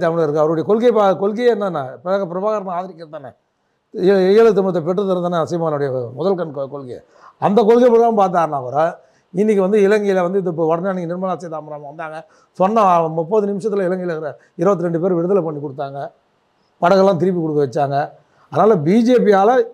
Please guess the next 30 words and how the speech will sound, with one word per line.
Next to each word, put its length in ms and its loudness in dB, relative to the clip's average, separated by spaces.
இலங்கையில 340 2
ஒருத்தர் 300 0
கூட 180 -2
சாவல. 240 -2
பி 160 0
ஜே 180 6
பி 80 2
அரசு 260 0
நரேந்திர 300 -2
மோடி 200 0
இந்த, 140 2
இந்த 160 -4
பத்தாண்டு 340 -2
கால 240 0
ஆட்சியில 300 -4
யாருன்னா 340 2
இலங்கையில 420 -2
வந்து 220 -4
உயிர் 160 -2
விட்டாங்க, 340 -10
யாருன்னா 280 2
இலங்கை 280 0
அரசு 180 -4
வந்து 140 -2
யாருன்னா 280 -2
கொண்டு, 160 -4
நா-, 180 -2
நரேந்திர 420 2
மோடி 180 4
ஜியோட 280 0